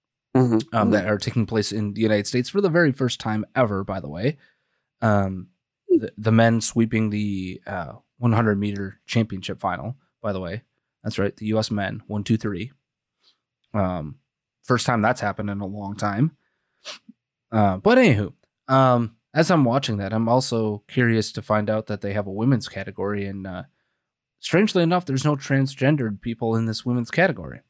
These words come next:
Speaker 2: Hmm.
Speaker 1: Huh.
Speaker 2: Weird.
Speaker 1: Interesting.
Speaker 2: Uh, oh, that's right, because, uh, they recognize biology as important in track and field.
Speaker 1: That's good to know.
Speaker 2: For instance, um,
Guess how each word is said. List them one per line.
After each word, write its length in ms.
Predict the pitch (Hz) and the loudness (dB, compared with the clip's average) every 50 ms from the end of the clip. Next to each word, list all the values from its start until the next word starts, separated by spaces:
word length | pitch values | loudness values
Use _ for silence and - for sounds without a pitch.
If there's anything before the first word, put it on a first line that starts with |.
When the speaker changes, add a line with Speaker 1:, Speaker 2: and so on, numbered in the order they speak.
| _ _ _ | _ _ _
Speaker 2:
Hmm. 200 | 208 196 139 - - _ _ _ _ _ _ _ _ _ _ _ _ _ _ _ _ _ | -6 -6 -6 -6 -8 _ _ _ _ _ _ _ _ _ _ _ _ _ _ _ _ _
Speaker 1:
Huh. 140 | - 262 262 165 | 2 4 4 6
Speaker 2:
Weird. 280 | 143 165 107 - - _ _ _ _ _ _ _ _ _ _ _ _ _ _ _ _ _ _ _ _ _ _ _ _ _ _ _ _ _ _ _ | 4 2 0 -2 -10 _ _ _ _ _ _ _ _ _ _ _ _ _ _ _ _ _ _ _ _ _ _ _ _ _ _ _ _ _ _ _
Speaker 1:
Interesting. 460 | 131 139 147 143 127 98 92 92 107 - _ _ _ _ _ _ _ | 0 2 2 2 0 -2 -4 -6 -6 -10 _ _ _ _ _ _ _
Speaker 2:
Uh, 200 | 139 139 131 127 - | 2 2 2 2 4
oh, 140 | - 208 240 | 4 4 6
that's 240 | 226 233 214 - 220 | 4 2 0 2 2
right, 180 | 240 220 170 | 2 2 2
because, 340 | 151 156 - 180 170 143 - | 0 0 2 4 4 4 4
uh, 280 | 156 147 139 131 120 - | 4 4 4 4 2 0
they 140 | - 123 139 | 0 2 2
recognize 600 | 156 160 185 185 - 165 135 160 151 147 143 135 135 | 4 4 2 2 2 2 2 4 4 4 4 2 0
biology 680 | 131 123 135 143 147 156 190 208 190 143 131 135 135 | 2 2 4 4 6 6 6 6 6 4 6 6 6
as 140 | 127 123 120 | 6 6 4
important 460 | 127 123 - 160 185 170 143 123 113 | 2 2 4 4 4 4 2 0 -2
in 100 | 120 113 | -2 -2
track 300 | 110 - 123 110 - - | 2 2 2 2 2 -2
and 100 | - - | -4 -4
field. 340 | - - 139 107 - - - _ _ _ _ _ _ _ _ _ _ _ _ _ _ _ _ _ _ _ _ _ _ _ _ _ - - - - - - _ _ _ _ _ _ - - - _ _ _ _ _ _ | 2 2 2 2 2 -4 -16 _ _ _ _ _ _ _ _ _ _ _ _ _ _ _ _ _ _ _ _ _ _ _ _ _ -10 -8 -8 -8 -10 -14 _ _ _ _ _ _ -14 -14 -14 _ _ _ _ _ _
Speaker 1:
That's 220 | _ - 135 123 - | _ -2 0 0 4
good 140 | - 156 151 | 2 4 6
to 80 | 165 | 6
know. 340 | 185 226 262 - - - - _ _ _ _ _ _ | 6 6 6 4 2 0 -4 _ _ _ _ _ _
Speaker 2:
For 180 | _ - 202 220 | _ 2 4 6
instance, 540 | 233 247 254 240 - - 147 127 113 - - | 6 6 4 4 4 4 4 4 4 2 0
um, 380 | 123 117 117 117 110 110 104 | 0 0 0 0 -2 -4 -6